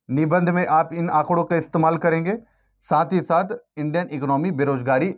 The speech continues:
वाले पार्ट में भी आप इसका इस्तेमाल करेंगे। राष्ट्रीय सांख्यिकी कार्यालय द्वारा नवीनतम आवधिक श्रम बल सर्वेक्षण, पीरियोडिक लेबर फोर्स सर्वे के अनुसार, ध्यान दीजिएगा, दो हज़ार इक्कीस की बात हो रही है,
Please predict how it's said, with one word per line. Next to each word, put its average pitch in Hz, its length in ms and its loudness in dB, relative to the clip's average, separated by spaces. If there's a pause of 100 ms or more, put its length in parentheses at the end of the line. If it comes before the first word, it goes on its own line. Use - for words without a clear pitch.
वाले 131 360 0 (1200)
पार्ट 156 200 4
में 139 180 0
भी 196 140 -2
आप 139 240 0
इसका 156 240 0
इस्तेमाल 147 400 0
करेंगे। 104 420 -2 (600)
राष्ट्रीय 165 540 2 (180)
सांख्यिकी 160 560 -2
कार्यालय 151 480 4
द्वारा 151 420 2
नवीनतम 175 720 0 (720)
आवधिक 165 480 2
श्रम 190 360 -2 (140)
बल 165 220 0 (100)
सर्वेक्षण, 139 680 -2 (200)
पीरियोडिक 175 440 2
लेबर 147 360 2
फोर्स 175 340 -2
सर्वे 143 320 2 (300)
के 190 100 2
अनुसार, 139 600 2 (720)
ध्यान 160 400 2
दीजिएगा, 190 420 2
दो 160 240 0
हज़ार 190 340 4
इक्कीस 190 380 -2
की 190 140 -2
बात 147 260 2
हो 107 100 -2
रही 98 140 -8
है, - 120 -14